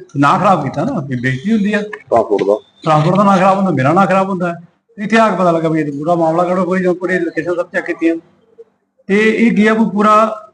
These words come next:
Speaker 1: ਫੈਬਰੀਕੇਟਡ ਮਾਮਲਾ ਹੈ, ਕੋਈ ਚੋਰੀ ਨਹੀਂ ਹੋਈ, ਕੁਛ ਨਹੀਂ ਹੋਇਆ, ਬਿਲਕੁਲ ਅਫੀਸ਼ੀਅਲ ਮਾਲ ਹੈ। ਇਹਨਾਂ ਨੇ ਜਿਹੜਾ ਅੱਸੀ ਹਜ਼ਾਰ ਲੀਟਰ ਕਿਹਾ ਨਾ,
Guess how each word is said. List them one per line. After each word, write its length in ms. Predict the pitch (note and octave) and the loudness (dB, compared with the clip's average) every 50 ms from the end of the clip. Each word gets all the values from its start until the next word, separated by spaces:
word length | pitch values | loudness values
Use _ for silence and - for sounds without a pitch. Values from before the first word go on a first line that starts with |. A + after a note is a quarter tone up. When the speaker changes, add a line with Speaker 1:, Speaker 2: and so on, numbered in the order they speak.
| _ - - - - - - | _ -20 -20 -20 -20 -10 -6
Speaker 1:
ਫੈਬਰੀਕੇਟਡ 460 | C#3 C#3+ D#3 F3+ F#3 G3+ F#3 F3 F3+ | -6 -2 -2 -2 0 -2 -4 -4 -4
ਮਾਮਲਾ 420 | F#3+ F3 C#3+ B2 A#2 B2 C#3+ E3 | -4 -2 -2 0 0 0 -2 -2
ਹੈ, 60 | G3+ G3 - - - - - - - - - - | -2 -6 -8 -12 -14 -16 -18 -18 -18 -20 -18 -4
ਕੋਈ 320 | - F3 F#3 G#3 G#3+ G3 - F#3 | 0 2 2 4 2 0 0 0
ਚੋਰੀ 260 | D#3+ D3+ D3+ E3 E3 | 2 4 4 4 4
ਨਹੀਂ 80 | E3 | 4
ਹੋਈ, 240 | F3 E3+ E3+ F3 F3 | 4 4 4 2 2
ਕੁਛ 200 | E3+ F3 C#3 C3 | -2 -4 -4 -2
ਨਹੀਂ 140 | F3 F3 E3+ | 0 2 4
ਹੋਇਆ, 220 | E3 E3+ F3 F#3 | 4 4 2 2
ਬਿਲਕੁਲ 440 | F3 C3+ D3 E3 F#3+ F3+ G3 F#3+ F3 | 2 2 2 0 2 2 0 0 -2
ਅਫੀਸ਼ੀਅਲ 420 | - - D3 E3 D3 - G3+ G#3 F#3+ | 0 0 -2 -2 0 0 0 0 2
ਮਾਲ 280 | E3 D3+ D3+ D3+ E3 | 2 4 4 4 4
ਹੈ। 80 | F3+ F#3+ | 2 2
ਇਹਨਾਂ 280 | F3 F3 E3+ F#3+ G3+ | 2 0 0 0 0
ਨੇ 120 | G3 F#3+ F#3 | -2 0 0
ਜਿਹੜਾ 340 | F3 F#3 F#3 F3+ E3+ - - | 2 4 4 2 2 0 -6
ਅੱਸੀ 280 | C#3 D3 - - F3+ G3 | -8 -8 -4 -2 -2 0
ਹਜ਼ਾਰ 180 | G3 G#3 F#3+ D#3+ | 2 2 2 2
ਲੀਟਰ 240 | D3+ D#3 D3+ D#3+ | 0 -2 -4 -4
ਕਿਹਾ 200 | D3+ D3+ D#3+ E3+ | -4 -2 -2 0
ਨਾ, 160 | G#3 C#4 B3 | 0 -2 -4